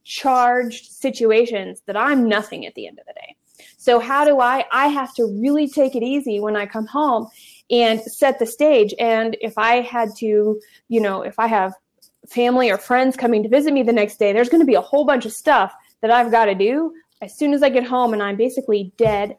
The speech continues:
emotionally empty, not able to handle anything. But now I have this other whole big list of things. It's up to me and my skill set to go, "What can I realistically do?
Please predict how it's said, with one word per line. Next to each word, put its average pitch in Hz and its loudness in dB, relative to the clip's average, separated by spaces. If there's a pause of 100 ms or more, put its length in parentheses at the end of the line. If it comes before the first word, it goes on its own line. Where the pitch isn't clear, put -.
emotionally 240 2
empty, 202 -6
not 233 2
able 254 4
to 226 -12
handle 262 0
anything. 196 -4 (300)
But 233 2
now 247 2
I 254 0
have 247 -2
this 226 -2
other 233 2
whole 233 2
big 220 2
list 220 -2
of 277 -4
things. 311 -2 (400)
It's 294 0
up 294 2
to 254 -4
me 277 4
and 254 4
my 214 0
skill 339 0
set 247 0
to 240 -2
go, 208 2 (380)
"What 233 0
can 285 -2
I 294 0
realistically 285 -2
do? 202 -2